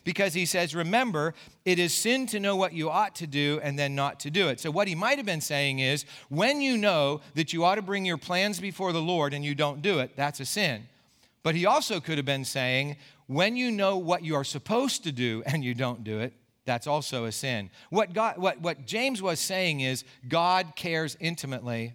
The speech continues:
about our lives. He wants to be involved in our lives, engaged in our lives. He created us, and he desires to be there in every moment of every day of our lives. So tomorrow morning, let's say you wake up and you say, "You know, God,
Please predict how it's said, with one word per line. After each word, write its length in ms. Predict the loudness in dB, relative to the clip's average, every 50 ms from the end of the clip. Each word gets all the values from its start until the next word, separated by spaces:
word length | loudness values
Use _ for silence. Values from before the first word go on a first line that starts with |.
| -10
about 260 | -6 -2 -2 -2 0 -2
our 140 | -2 -2
lives. 580 | -2 -2 -2 -2 -4 -6 -8 -12 -14 -16 -16 -16 -18 _ _ _ _ _ _ _
He 180 | -2 -2 0
wants 320 | 2 2 0 0 -2 -4 -8
to 80 | -8
be 160 | -4 -2 -2
involved 580 | -2 -2 -2 -2 0 0 2 2 0 -2 -4 -6
in 100 | -6 -4
our 140 | -4 -2 -2
lives, 360 | -2 -2 -2 -2 -4 -4 -6
engaged 520 | -8 -8 -4 -2 0 0 0 0 -2 -4
in 100 | -4 -4
our 120 | -2 -2 -2
lives. 320 | 0 0 0 -2 -2 -4
He 160 | -4 -4 -4
created 500 | -4 -4 -6 -2 0 0 0 0 0 0
us, 240 | 2 0 0 0 -4 -12 -18 -20 -4 -2
and 120 | 0 0
he 280 | 0 0 2 2 2 2
desires 800 | 2 0 -2 0 0 0 0 0 0 0 0 -2 -2 -4 -6 -10 -14 -20 -20 -14 _
to 260 | -4 -2 0 0 -2 -4 -6 -14 -16 -16 -16 -10 -4
be 300 | 0 2 4 4 4 2
there 380 | 2 2 0 2 0 0 -2
in 260 | -2 -2 -2 -2 -2
every 340 | -2 -4 -4 -2 -2 -2 -2
moment 640 | -2 0 0 2 2 2 2 0 0 -2 -4 -4 -6 -12 -20 -20 -4 _
of 140 | 0 0 2
every 260 | 0 0 0 -2 -4
day 480 | 0 0 2 2 2 2 2 0 -4 -6 -12 -20 _ _ _ -4
of 140 | -2 0 2
our 180 | 0 0 2
lives. 500 | 2 2 2 2 0 -2 -4 -6 -10 -14 -18 _ -16 _
So 360 | -4 0 2 2 2 2 -2 -6 -12 _ _ _ _ _ _ _ -8
tomorrow 320 | -2 0 2 2 2 2
morning, 280 | 2 0 0 0 0 0
let's 180 | 0 -2 -2
say 160 | -2 -2 -2
you 180 | 0 0 0 2
wake 200 | 2 0 2 0
up 140 | -2 -2 -2
and 80 | -4
you 60 | -6 -4
say, 160 | -4 -4 -2
"You 80 | 0
know, 100 | 0 0
God, 300 | 2 2 2 2 2 0